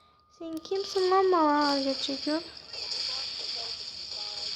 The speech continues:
Öldük.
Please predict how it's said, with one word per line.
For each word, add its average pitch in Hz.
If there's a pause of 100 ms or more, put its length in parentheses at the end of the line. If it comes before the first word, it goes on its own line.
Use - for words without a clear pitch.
(1900)
Öldük. 330